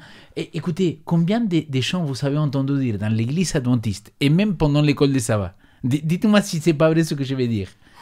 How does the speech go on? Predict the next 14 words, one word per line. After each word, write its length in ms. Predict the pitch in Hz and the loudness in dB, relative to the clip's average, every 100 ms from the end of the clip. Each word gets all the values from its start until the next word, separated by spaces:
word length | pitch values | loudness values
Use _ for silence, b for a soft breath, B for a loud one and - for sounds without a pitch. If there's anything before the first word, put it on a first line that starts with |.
| B B B B B - | B B B B B 2
Dire, 420 | 147 220 185 - - | 4 4 2 -6 -4
par 120 | 135 | -2
exemple, 500 | 135 - 175 139 139 | 0 0 0 2 2
ah, 280 | 143 160 156 | 6 6 8
mais 160 | 139 131 | 6 4
tous 120 | 196 | 2
les 200 | 185 175 | 2 2
évangéliques, 500 | 160 151 139 156 170 151 | 2 2 2 0 0 -2
ils 80 | |
fra-, 280 | 123 160 156 | 0 -2 0
ils, 240 | 147 143 143 | 2 2 2
ils 160 | 143 135 | 0 2
croient 180 | 170 147 | 0 4
que 180 | 143 | 2